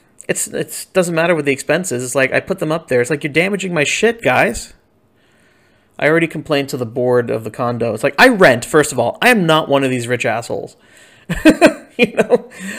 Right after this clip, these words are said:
Um, so this is not, uh, I, I, I rent. I share a house 'cause I have to. Um, so it's not like I'm being uppity about this, but it's like, again, my stuff, right? So I've complained to the condo board, and I'm going to complain to the groundskeeping company,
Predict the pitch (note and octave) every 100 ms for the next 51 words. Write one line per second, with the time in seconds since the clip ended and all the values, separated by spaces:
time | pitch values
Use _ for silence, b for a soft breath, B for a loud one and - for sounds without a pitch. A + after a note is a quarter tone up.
0 | D#4 - - D3 C#3+ C#3+ C3 - D#3+ D3
1 | E3 - F#3+ D#3+ E3+ D#3+ D3 C3+ - A2+
2 | - _ C3 - C3+ D3 D3+ - D3 E3+
3 | A#2+ - - - - - D3+ D3 C3+ A#2+
4 | A#2 - - - B2 A2+ C#3 - - -
5 | b b b b b b _ - B2+ A#2+
6 | A#2 A2+ A#2 - C3+ C3 - D#3 C#3+ C3+
7 | C3 B2 A#2+ A#2 A2+ - _ _ B2+ C3+
8 | C3 C#3 - C3 A#2+ A#2+ - A#2 - -
9 | C3+ C3+ F3+ F3+ G#3+ D#3 B2+ B2+ - -
10 | - - A#2+ - B2 D3 - D#3 D#3 D#3+
11 | F3+ D#3 F#3 F#3 E3 C3+ C#3 B2+ B2 A2+
12 | A#2+ C3 D#3 C3 B2+ B2+ A#2 B2 A#2 C3
13 | A#2+ A#2+ A#2+ A#2+ A#2+ A#2+ - A#2+ A2+ A#2+
14 | A#2 A2+ A#2+